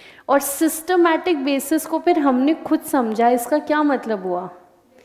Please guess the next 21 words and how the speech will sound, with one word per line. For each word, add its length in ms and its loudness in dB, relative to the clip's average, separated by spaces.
On 200 4
the 240 2
basis 420 -2
of 240 4
depreciation। 1000 -4
जैसे 520 4
depreciation 800 2
लगाते 500 2
हो, 340 2
वैसे 340 4
ही 180 4
grant 600 2
को 180 0
भी 160 -2
आगे 340 0
पी 160 -6
एंड 260 -2
एल 120 -2
में 140 -2
लेके 360 -2
जाओ। 320 -10